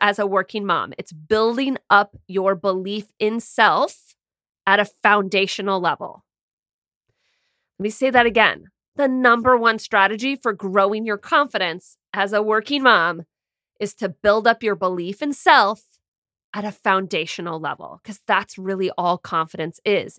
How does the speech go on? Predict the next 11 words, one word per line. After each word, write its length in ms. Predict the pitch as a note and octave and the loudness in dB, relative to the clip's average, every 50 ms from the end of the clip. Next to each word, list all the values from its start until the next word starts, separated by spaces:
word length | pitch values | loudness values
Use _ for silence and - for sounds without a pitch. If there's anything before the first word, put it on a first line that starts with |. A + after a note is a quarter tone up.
| _ | _
It's 160 | - F3 - - | -14 -14 -14 -12
self-belief. 960 | - - F3+ C#3 - - - _ _ _ _ - F3 F3 F3+ F#3 - _ _ _ _ _ _ _ - | -8 -2 -2 -2 -2 -4 -12 _ _ _ _ -10 -8 -8 -6 -8 -10 _ _ _ _ _ _ _ -2
Now, 140 | F#3 F#3+ G3 | 0 2 2
remember, 340 | G#3 G#3 C4+ C#4 G#3 - - _ _ _ _ _ _ _ _ _ _ _ _ _ _ _ _ _ _ _ _ _ _ - | 4 4 4 4 4 0 -14 _ _ _ _ _ _ _ _ _ _ _ _ _ _ _ _ _ _ _ _ _ _ -4
we're 100 | A3+ A3 | -4 -4
talking 420 | - - C#4+ D4+ E4 - G4 E4+ | -2 4 4 4 4 4 0 2
about 220 | C4 A3+ G3+ G3+ | 4 4 4 4
this 340 | - E3+ D#3 G#3+ A3+ - - - _ _ _ _ _ _ _ _ - | 2 0 0 0 -2 -4 -12 -20 _ _ _ _ _ _ _ _ -6
like 220 | G3+ G#3+ G#3 G3+ G#3 | 0 0 0 0 0
a 60 | G3+ | 0
muscle. 500 | G#3 G#3 G3+ F3+ - - - G2 - | 2 2 2 0 0 -16 -18 -20 -20